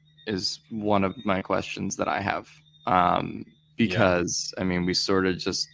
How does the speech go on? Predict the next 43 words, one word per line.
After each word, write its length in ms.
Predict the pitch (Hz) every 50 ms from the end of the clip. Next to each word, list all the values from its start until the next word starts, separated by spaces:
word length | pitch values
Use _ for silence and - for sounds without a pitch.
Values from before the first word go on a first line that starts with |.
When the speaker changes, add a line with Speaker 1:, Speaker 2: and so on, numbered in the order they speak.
| - - - -
Speaker 1:
talked 220 | - 98 92 -
about 160 | 101 104 101 107
it 80 | 104
all 120 | 104 107 104
season, 320 | - 143 151 117 98 82
potentially 460 | - - - - 76 76 - - 85
moving 300 | 87 87 85 87 92 92
Filer 320 | 85 - 82 87 90 92 87
to 60 | 87
right 200 | 85 87 85 80
tackle, 280 | - 82 82 - - -
potentially 420 | - - - 80 80 - 82 82
moving 260 | 87 87 87 87 92
Filer 380 | - 87 85 85 85 87 87 85
to 60 | 87
right 200 | 87 85 82 -
tackle. 480 | - 87 80 82 - - 82 82 - - - - - - - _ _ -
And 160 | - 95 92
they 100 | 95 101
don't 260 | 101 113 120 123 -
like 440 | - 123 120 117 113 - - - - _ _ 117 107 - -
changing 360 | - - 113 113 107 107 98
positions, 500 | - 101 95 117 120 - 87 82 80 -
but 160 | - 87 76 -
then 80 | 92
again, 240 | 90 85 98 90 85
they're 120 | 80 78
changing 420 | - - - 78 78 76 80 78 76
the 60 | -
position 380 | - 90 82 95 87 - 135 143
of 100 | 135 117
Jamaree 380 | 139 135 123 120 117 117 113
Salyer 400 | - - 110 101 95 92 92 90
right 280 | 87 87 92 92 - -
now, 300 | - 78 60 52 - - _ - - - - _ _
right? 440 | - 107 104 95 90 87 90 - - -
So 500 | - - - - 98 90 85 82 80 78
Speaker 2:
Yeah. 140 | 80 - - - - -
Speaker 1:
I'm, 460 | 87 92 92 95 95 90 87 80 - _
I'm 220 | - 92 92 87 78
curious 640 | - - - 107 107 107 104 101 101 98 98 - 98
if 100 | 87 78 _ _ 87 85 87
these 600 | 98 90 90 90 87 85 80 - - - -